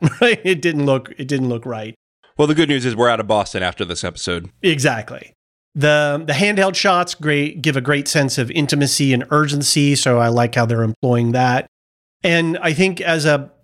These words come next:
Speaker 1: as, as a person who's totally new to the franchise, there is no way that I would be able to tell that this is a video game adaptation, down apparently to even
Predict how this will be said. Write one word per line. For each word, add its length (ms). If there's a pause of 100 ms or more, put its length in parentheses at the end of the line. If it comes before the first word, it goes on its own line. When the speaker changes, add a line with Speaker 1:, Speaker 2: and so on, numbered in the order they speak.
(120)
Speaker 1:
as, 260
as 180
a 60
person 320
who's 160
totally 380
new 220
to 80
the 80
franchise, 760 (680)
there 200
is 220
no 480
way 520 (320)
that 160
I 200
would 160
be 140
able 140
to 120
tell 580
that 200
this 200
is 200
a 100
video 360
game 280
adaptation, 800
down 380
apparently 540
to 120
even 460